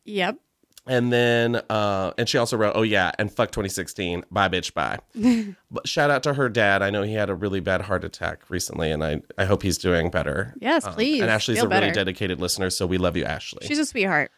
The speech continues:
Speaker 2: She also helped us, uh, take all the pictures
Speaker 1: Our
Speaker 2: for
Speaker 1: little profile
Speaker 2: yeah.
Speaker 1: pictures, yeah.
Speaker 2: Um, and then at Sheridan Gordon wrote,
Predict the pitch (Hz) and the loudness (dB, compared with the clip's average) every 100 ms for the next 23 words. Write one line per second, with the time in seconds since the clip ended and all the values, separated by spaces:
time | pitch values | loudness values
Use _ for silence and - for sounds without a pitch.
0 | _ - 143 147 185 156 139 - - - | _ 0 2 2 2 2 0 -4 -6 2
1 | 110 101 - - - 104 87 85 110 104 | 2 2 -2 -8 -2 0 2 0 0 0
2 | 90 - - - - - 208 202 196 202 | 0 -4 -10 -8 -8 -2 2 2 4 4
3 | 196 180 139 - - - - - 180 - | 4 4 2 0 -6 -12 -14 -12 -14 -16
4 | - - 120 113 113 127 135 127 - _ | -14 0 2 4 2 4 4 2 -2 _
5 | - 131 - - 165 147 110 123 147 101 | -2 -2 0 0 2 2 2 2 2 0
6 | 110 - _ 120 101 - | -6 -6 _ 2 2 2